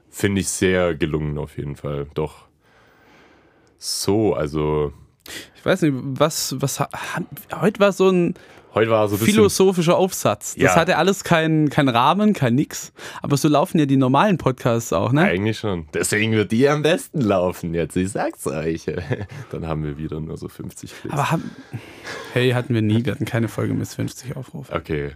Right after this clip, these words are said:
Speaker 1: ja, stimmt.
Speaker 2: Machen wir uns immer nicht schlechter, wie wir sind.
Speaker 1: <laughs> Ja, du, äh, hast du denn, äh, wenn wir schon eh das ganze Amerika-Deutschland-Thema haben, hast du denn einen Hollywood-Film, der dich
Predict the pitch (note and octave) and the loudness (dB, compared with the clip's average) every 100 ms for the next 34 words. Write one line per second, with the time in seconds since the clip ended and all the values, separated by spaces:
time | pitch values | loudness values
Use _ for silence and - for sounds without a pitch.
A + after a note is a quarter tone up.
0 | - D2 C#2+ C#2+ - - A#2+ C3+ D3 B2+ | -8 -8 -8 -12 -10 -6 -4 -2 0 0
1 | A#2+ A2+ - A#2 A#2 G#2 A2 - A2+ C3 | 0 -2 -2 -4 -2 0 0 2 0 0
2 | B2 - A#2+ - A2+ - - - - - | -2 -2 -2 -2 -6 -6 -20 -18 -20 -20
3 | - - G2+ C3+ D#3 C3 F#2 - - A#2+ | -4 0 0 2 2 2 0 -2 -4 -4
4 | - C#3+ C#3 C3 A#2+ E2 G2+ F#2+ F2+ G2 | -2 0 2 2 0 0 0 -2 0 0
5 | G#2 G2 - G2 F2+ G#2 G2+ G#2 G2 E2+ | 2 0 0 -2 0 0 0 -2 -2 -2
6 | F#2 G2+ G#2 G2+ G2+ F2+ F2+ F#2 G#2+ G2 | -2 -2 -2 -4 -2 -2 0 -2 -2 -4
7 | F#2 - F#2 F2 F2 E2+ E2+ G2 - A2+ | -4 -2 -2 -2 -2 -4 -2 -6 -4 -2
8 | A2 G2+ F#2+ - - - - F#2 F#2 F#2 | 0 0 -2 -12 -20 -10 -2 0 2 0
9 | E2+ - _ _ _ _ _ _ _ _ | -2 -6 _ _ _ _ _ _ _ _
10 | - G#2+ A#2 G#2 G2 - F#2 F#2 F2 F2+ | 0 0 2 0 -2 0 0 2 0 0
11 | E2 F#2+ F#2 - - | 0 0 -2 -4 -10